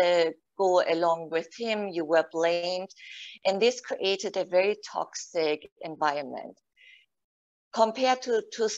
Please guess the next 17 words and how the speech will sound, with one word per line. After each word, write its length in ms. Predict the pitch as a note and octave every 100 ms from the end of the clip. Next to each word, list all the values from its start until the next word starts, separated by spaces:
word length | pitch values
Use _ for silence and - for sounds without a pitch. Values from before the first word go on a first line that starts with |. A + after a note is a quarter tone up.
| -
someone 480 | - G#3 G3 F3+ F3+ - - _
who 120 | A3
is 260 | A3 G#3 -
really 440 | G3 G#3+ A3+ A#3+ G#3
in 220 | G3+ F#3
line 420 | F3+ F3 E3+ F3+
with 200 | E3 F3 F3
himself, 800 | F#3 E3+ - E3+ E3 D#3+ F#3+ C#4+ _ - - -
who 260 | G#3+ F#3+
knows 460 | F#3+ G#3 A#3 B3 - - - _
how 300 | - A3+ G3+
he 500 | F#3 - G3+ G#3+ A#3 G3
or 200 | F3 F3
she 480 | - - G#3 G#3 G#3
is 200 | G#3 - -
feeling, 540 | G3 F#3+ F#3 F3+ F3+ - _ - _ _
know 600 | G#3 G#3 G#3+ G#3+ A3 G#3+